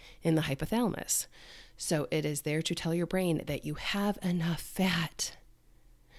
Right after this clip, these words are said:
Stop eating and burn that fat. But guess what? As your fat cells are making all of this fat, or making all of this leptin,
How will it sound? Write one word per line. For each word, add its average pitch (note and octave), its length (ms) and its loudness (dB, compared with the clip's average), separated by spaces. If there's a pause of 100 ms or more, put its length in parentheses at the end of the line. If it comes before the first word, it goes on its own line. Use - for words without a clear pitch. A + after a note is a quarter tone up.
(800)
Stop - 560 2
eating E3 460 6
and D3 200 2
burn D3+ 300 2
that C#3+ 240 -2
fat. - 600 -4 (1080)
But - 460 2
guess D3 340 2
what? - 460 -4 (1200)
As D3 220 -2
your D3 140 0
fat D#3 340 -2
cells D#3 260 2
are D3 120 0
making D3 420 -2
all B2+ 160 -4
of B2 140 -8
this - 180 0
fat, - 460 -8 (600)
or D#3+ 100 2
making D3+ 340 4
all C#3+ 120 2
of C#3+ 80 -4
this D#3 160 0
leptin, - 480 -8